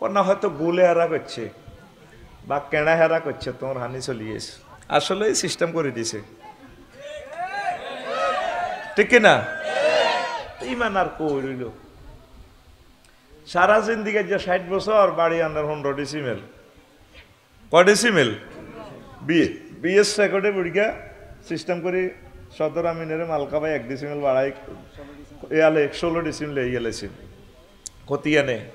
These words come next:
আসলে জায়গা নকশা তো পনেরো, দখলও পনেরো। এখন ওই অ্যাটেস্টেড হয়ে গেছে তে খতিয়ান, ডিজিটাল খতিয়ান আছে, এখন ষোলো হাই বেল্লাই।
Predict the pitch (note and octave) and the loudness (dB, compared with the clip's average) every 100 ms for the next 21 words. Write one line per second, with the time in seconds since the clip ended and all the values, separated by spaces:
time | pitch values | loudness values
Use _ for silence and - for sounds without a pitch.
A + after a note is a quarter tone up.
0 | - - C#3 F3 F3+ F3+ D#3+ D#3 E3 - | -16 -10 -6 -4 2 2 4 0 -2 -2
1 | G3+ A3 G3 F3+ F#3 A3+ G3 - - - | -2 0 0 0 2 0 0 -10 -20 -20
2 | - - - _ _ B2 D#3 E3+ F#3+ G3 | -20 -20 -20 _ _ 0 4 6 8 8
3 | E3+ B2+ G#2+ G2+ - - - - - D3+ | 6 -2 -6 -8 -10 -20 -20 -20 -2 0
4 | E3+ F#3 G#3 B3 C4 - - - - - | 0 -2 -2 -2 -4 -14 -20 -20 -20 -20
5 | - E3+ F#3 - A3+ A3+ A3 A3+ B3 C4+ | -4 -4 -2 -4 0 0 0 -2 -2 0
6 | A3 C3+ B2 - - - - - F3+ F#3 | 0 -2 -8 -20 -20 -20 -20 -2 0 2
7 | F#3+ D#3 A#2 - - - E3 E3+ F3 F3+ | 4 4 2 -10 -18 -6 -4 -2 0 0
8 | E3 E3+ F3 E3 D3+ D#3 D#3 E3+ E3 F#3 | 0 -2 -2 -2 -2 -2 -4 -2 2 4
9 | F3+ D#3 D#3+ D3 | 4 2 2 0